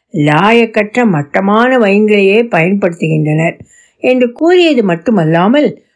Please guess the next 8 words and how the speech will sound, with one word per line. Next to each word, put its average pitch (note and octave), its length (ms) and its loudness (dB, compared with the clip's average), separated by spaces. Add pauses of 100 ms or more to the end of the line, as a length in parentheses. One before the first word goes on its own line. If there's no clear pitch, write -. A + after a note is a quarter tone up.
(140)
குரலை D#4 480 0
தாழ்த்தி, G#3 720 -2 (200)
"இதை C3+ 320 -2
எப்படி A#3 480 -2
குடிக்கிறீர்கள்? D3+ 800 -2 (580)
உயர் G3+ 400 0
வகுப்பு F#3+ 440 -2
பயணிகள் E3+ 920 0